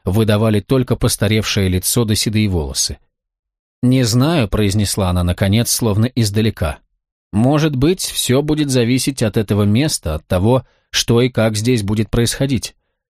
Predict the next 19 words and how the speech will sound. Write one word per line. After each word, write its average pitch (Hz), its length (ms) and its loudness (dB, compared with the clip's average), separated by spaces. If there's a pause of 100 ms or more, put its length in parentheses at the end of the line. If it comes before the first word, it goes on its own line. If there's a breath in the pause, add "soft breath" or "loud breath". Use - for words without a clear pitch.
(180)
Думаю, 165 380 2
именно 160 360 2
поэтому 139 460 0
я 110 160 2
до 107 100 0
сих 98 220 -2
пор 95 180 0
не 98 100 2
уехала". 101 500 -2 (680)
Она 104 200 0
говорила, 127 440 2
обращаясь 117 640 0
к - 60 -18
Куарту, 131 580 0 (240 soft breath)
но 120 160 2
не 127 100 4
глядя 127 400 2
на 92 80 0
него, 90 380 0